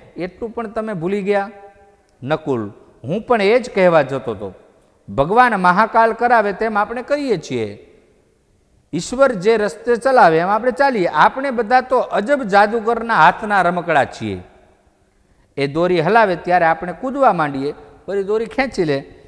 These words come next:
ત્યારે આપણે કરંડિયામાં પીડા રહીએ. જીવવું મરવું તો ભગવાનના હાથની વાત છે. અંડરલાઇન કરજો.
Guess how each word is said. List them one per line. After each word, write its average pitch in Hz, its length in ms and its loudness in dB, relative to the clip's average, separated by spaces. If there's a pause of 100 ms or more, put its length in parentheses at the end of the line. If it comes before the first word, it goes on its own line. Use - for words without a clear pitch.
(220)
ત્યારે 175 280 6
આપણે 147 260 2
કરંડિયામાં 147 640 -2
પીડા 220 240 4
રહીએ. 107 260 0
જીવવું 220 460 -4
મરવું 214 360 -4
તો 226 100 -6
ભગવાનના 165 640 -10
હાથની 117 480 -10
વાત 104 240 -6
છે. - 100 -10
અંડરલાઇન 127 340 -4
કરજો. 92 260 -12